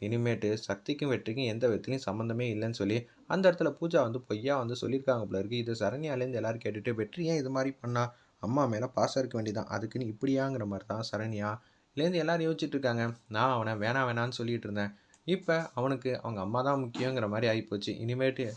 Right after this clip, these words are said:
சக்தி நீ தான் முடிவு எடுக்கணும். வெற்றியாவது நிம்மதியா வந்து இருக்கட்டும். நமக்கு இனிமேட்டு வெற்றி தேவையில்லைன்னு" சொல்லிட்டு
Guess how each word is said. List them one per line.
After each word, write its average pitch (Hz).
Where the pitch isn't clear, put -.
சக்தி 113
நீ 113
தான் 127
முடிவு 127
எடுக்கணும். 107
வெற்றியாவது 139
நிம்மதியா 127
வந்து 117
இருக்கட்டும். 101
நமக்கு 120
இனிமேட்டு 110
வெற்றி 107
தேவையில்லைன்னு" 110
சொல்லிட்டு 98